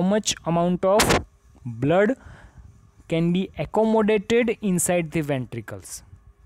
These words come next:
right? તો એ પણ ઇમ્પોર્ટન્ટ વસ્તુ છે. And then we are going to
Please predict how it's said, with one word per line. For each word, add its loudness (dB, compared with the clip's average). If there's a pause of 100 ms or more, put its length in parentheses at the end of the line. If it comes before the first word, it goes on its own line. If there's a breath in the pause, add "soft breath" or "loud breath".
(300)
right? -4 (540 loud breath)
તો 0 (260)
એ -2
પણ -4
ઇમ્પોર્ટન્ટ -2
વસ્તુ -6
છે. -8 (360)
And -12 (220)
then -12
we -12
are -12
going -14
to -14